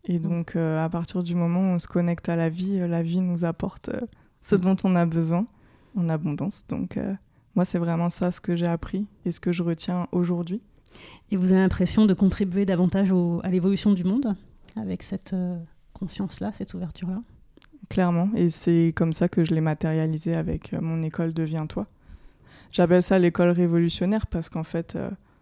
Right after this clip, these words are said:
Speaker 1: c'est un retour à la source, pareil, c'est
Speaker 2: Mm.
Speaker 1: un retour à soi, une écoute qu'on a perdue, une connexion qu'on a perdue,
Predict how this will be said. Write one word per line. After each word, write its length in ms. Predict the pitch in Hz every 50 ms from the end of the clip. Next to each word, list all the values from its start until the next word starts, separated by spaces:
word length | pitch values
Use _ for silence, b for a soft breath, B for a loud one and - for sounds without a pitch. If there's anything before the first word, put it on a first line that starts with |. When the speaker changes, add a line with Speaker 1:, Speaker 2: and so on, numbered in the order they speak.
| _ _
Speaker 1:
c'est 200 | - - - 190
un 80 | 175 170
retour 500 | 160 170 170 165 - - 185 185 175 170
à 60 | 165
la 140 | 160 160 165
source, 300 | - - 269 - - -
pareil, 360 | - - 175 175 175 175 175
c'est 100 | - 196
Speaker 2:
Mm. 60 | 180
Speaker 1:
un 80 | 170 170
retour 440 | 165 170 165 160 - - 180 175 185
à 80 | 160
soi, 300 | 160 - - 190 208 226 - b b b b b b b b b b b b b b _ _ - - -
une 180 | 190 190 185
écoute 440 | 180 175 - - 220 - - - - _ _ _ _ _ _ -
qu'on 160 | - 196 180
a 100 | 175 170
perdue, 400 | - 180 175 170 175 170 180 208
une 140 | 226 214 175 175
connexion 520 | - 185 175 170 160 - - - 208 214
qu'on 160 | - 175 170
a 100 | 165 165
perdue, 380 | - 165 165 165 165 175 208